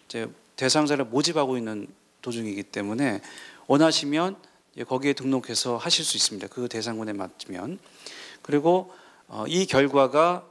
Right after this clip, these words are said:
한두 달 내에 이제 종합적으로, 어, 폐암학회 주최로 해서 심포지엄이 열리게 되고 그 결과가 우리가 예측한 대로, 어, 비용 그리고 환자의 생존율을 올릴 수 있는 거다라고 판단이 되면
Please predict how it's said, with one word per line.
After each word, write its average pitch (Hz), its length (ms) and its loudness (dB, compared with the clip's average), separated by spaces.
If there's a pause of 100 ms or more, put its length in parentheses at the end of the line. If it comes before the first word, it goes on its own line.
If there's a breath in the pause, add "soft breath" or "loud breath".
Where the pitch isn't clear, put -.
한두 190 240 -8
달 170 220 2
내에 110 580 0
이제 110 120 -14
종합적으로, 131 880 0 (340 loud breath)
어, 101 140 -12
폐암학회 156 500 0
주최로 117 380 -4
해서 135 460 0
심포지엄이 131 580 -2
열리게 104 280 -4
되고 95 500 -4 (360 loud breath)
그 165 160 2
결과가 135 760 2 (400 loud breath)
우리가 139 280 -2
예측한 135 420 0
대로, 139 500 -2 (420 soft breath)
어, 98 160 -10 (200)
비용 131 400 2
그리고 120 320 -4
환자의 135 500 0
생존율을 131 500 -4
올릴 131 280 0
수 139 160 0
있는 117 240 -4
거다라고 110 440 2
판단이 135 380 0
되면 123 420 0